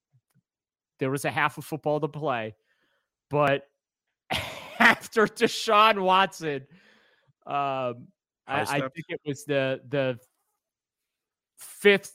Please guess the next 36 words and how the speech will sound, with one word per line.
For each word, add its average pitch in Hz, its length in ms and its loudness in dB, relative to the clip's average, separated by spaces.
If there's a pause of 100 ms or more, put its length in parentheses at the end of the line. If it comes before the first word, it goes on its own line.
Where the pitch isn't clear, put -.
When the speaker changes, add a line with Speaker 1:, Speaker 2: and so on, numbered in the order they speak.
Speaker 1:
the 165 220 -4
almost 185 540 4
fifth 175 300 -2
sack 160 480 0
when 147 160 -4
he 139 80 -6
threw 160 360 0
it 156 220 -2
to 156 100 -4
Speaker 2:
Oh. 127 380 -2
Speaker 1:
Jack 143 340 -2
Conklin. 156 520 -4 (320)
Speaker 2:
Yes. 113 360 -2
Speaker 1:
One 156 180 2
of 147 60 -6
the 143 140 -6
funniest 160 340 0
plays 151 260 0
you'll 143 100 0
ever 143 180 0
see. 151 380 -2 (760)
I 151 160 4
had 156 260 2
tweeted, 151 480 0
"So 143 200 -4
how, 151 200 2
uh, 143 260 -4
how 156 240 2
long 175 300 2
before 151 300 -2
Browns 147 440 0
fans 139 300 -4
start 135 300 -2
chanting 139 420 -6
for 135 180 -8
Jacoby?" 120 640 -4